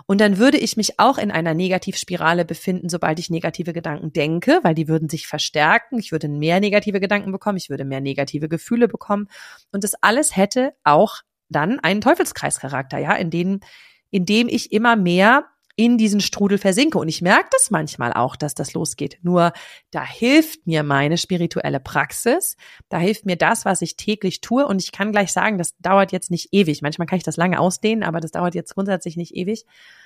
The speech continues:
Und all diese Sachen, die ich dann mache, die helfen mir, diesen Teufelskreis in einen Engelskreis zu verändern und zu verwandeln. Und manchmal merke auch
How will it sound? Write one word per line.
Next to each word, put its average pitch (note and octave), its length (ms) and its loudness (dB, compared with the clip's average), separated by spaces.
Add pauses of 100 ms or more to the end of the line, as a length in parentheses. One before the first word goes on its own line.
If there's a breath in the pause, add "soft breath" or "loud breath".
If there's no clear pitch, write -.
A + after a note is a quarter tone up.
(1000 soft breath)
Und G#3+ 200 4 (580)
all G#3 160 4
diese B3+ 180 2
Sachen, A3+ 300 4
die G#3+ 60 2
ich - 60 -8
dann F3 200 0
mache, G3 480 2
die F3+ 120 2
helfen G3 380 2
mir, A#3+ 220 0
diesen F3+ 220 -2
Teufelskreis F3+ 580 -2
in D#3+ 100 -2
einen E3 140 -4
Engelskreis E3 580 -4
zu - 140 -10
verändern D#3 480 -4
und - 160 -6
zu D#3 80 -6
verwandeln. C#3+ 580 0
Und E3 380 -2 (1700 loud breath)
manchmal A#3+ 600 2
merke G#3 300 4
auch D3+ 120 2